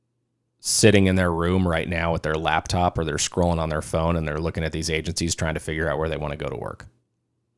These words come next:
Uh, there are some of these agencies, um, uh, Sheriff Marcano, uh, I might be screwing up his name. He's out in Florida.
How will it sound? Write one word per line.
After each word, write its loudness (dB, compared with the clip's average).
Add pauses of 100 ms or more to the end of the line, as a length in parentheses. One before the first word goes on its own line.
(1160)
Uh, 0
there 2
are 2
some 4
of 6
these 6
agencies, 4 (320)
um, -2 (1040)
uh, -8
Sheriff 2
Marcano, 4 (260)
uh, -2
I -2
might -2
be -4
screwing -2
up 0
his -2
name. 0
He's 0
out 4
in -4
Florida. 2